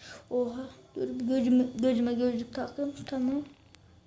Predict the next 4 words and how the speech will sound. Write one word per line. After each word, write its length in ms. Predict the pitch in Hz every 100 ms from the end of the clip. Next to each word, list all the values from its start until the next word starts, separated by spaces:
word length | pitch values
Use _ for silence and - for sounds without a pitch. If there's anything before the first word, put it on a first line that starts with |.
| - - - - - - - - - - - - - - -
Oha, 420 | 311 330 349 392
gerçek. 800 | 392 359 370 370 440 453 - - - - - - - - -
Gerçek. 1040 | 359 415 427 440 427 466 480 466 - - -
Aa! 580 | 494 523 571 605 622